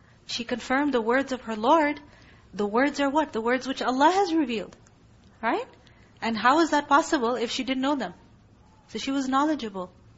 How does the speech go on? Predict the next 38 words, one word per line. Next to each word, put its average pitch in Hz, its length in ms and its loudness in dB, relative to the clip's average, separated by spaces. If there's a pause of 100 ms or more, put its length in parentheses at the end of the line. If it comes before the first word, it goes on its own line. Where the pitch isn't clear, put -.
(420)
And 220 100 -8
this 226 140 -6
shows 294 300 0
to 269 100 -6
us 254 180 -4
that 233 80 -4
as 214 160 -4
women, 277 340 0 (640)
yes, 247 400 -4
of - 160 -14
course 262 300 -2
we 233 120 -10
need 226 100 -10
to 220 80 -10
guard 220 240 -2
our 214 160 -4
chastity. 226 500 -10
That 196 180 -10
is 190 140 -16
extremely 262 560 -6
important. 220 560 -6 (580)
And 226 140 -4
in 254 100 -4
addition 285 400 0
to 302 100 -2
that, 262 140 2
as 240 160 -4
a 233 60 -4
woman, 277 420 0
our 233 220 -4
priority 233 480 -4
should - 180 -10
also 220 320 -6
be 233 160 -8
to 202 140 -14
learn 220 300 -6
the 220 80 -6
deen 247 360 -6